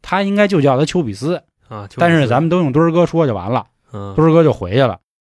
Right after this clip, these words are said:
Speaker 1: 最后呢，就是在刚才咱们提到这个什么空中调查小组的介绍下呢，墩儿哥找了一个专门的医生，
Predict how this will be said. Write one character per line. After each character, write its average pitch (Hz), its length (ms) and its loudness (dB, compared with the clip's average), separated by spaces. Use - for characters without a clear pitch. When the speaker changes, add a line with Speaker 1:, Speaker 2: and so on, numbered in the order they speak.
Speaker 1:
最 208 160 2
后 185 160 4
呢， 127 280 2
就 131 220 0
是 123 80 0
在 131 220 2
刚 135 120 0
才 139 140 2
咱 131 140 2
们 131 80 0
提 120 180 0
到 123 140 2
这 117 80 0
个 110 120 -2
什 107 80 -6
么 123 160 -2
空 160 220 -2
中 151 160 4
调 135 160 2
查 131 160 2
小 135 220 0
组 107 120 -4
的 90 80 -8
介 110 160 -2
绍 101 160 -4
下 101 180 -6
呢， 82 100 -16
墩 143 120 2
儿 143 80 4
哥 139 240 4
找 92 260 -4
了 92 60 -6
一 117 60 -2
个 127 100 0
专 143 200 2
门 127 180 0
的 127 80 0
医 120 160 -2
生， 127 240 -10